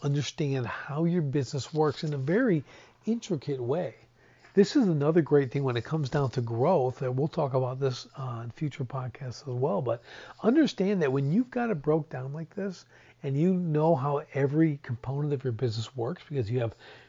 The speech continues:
training on it, and you have specific tasks for everyone, and, and the, everyone has that understanding, you know where to develop,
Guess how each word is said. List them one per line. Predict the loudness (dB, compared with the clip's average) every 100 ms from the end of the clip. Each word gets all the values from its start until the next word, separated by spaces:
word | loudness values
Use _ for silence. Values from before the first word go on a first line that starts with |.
| _
training | -10 -4 -2 0 -2
on | -4 -4
it, | -6 _ _ _ _ _ _ _ _ -10
and | -4
you | -2
have | -2
specific | -4 -6 -4 -4 -6
tasks | -10 -10 -10 -2
for | -2
everyone, | 0 -2
and, | -2 -4 -6
and | -6
the, | -6 -6
everyone | -4 -2
has | -4 -4
that | -6
understanding, | -6 -8 -12 -10 -6 -4 -4 -8 _ _ -20 -20 -20 _
you | 2 4
know | 6 6
where | 4 4 4
to | 2
develop, | 0 0 0 0 -4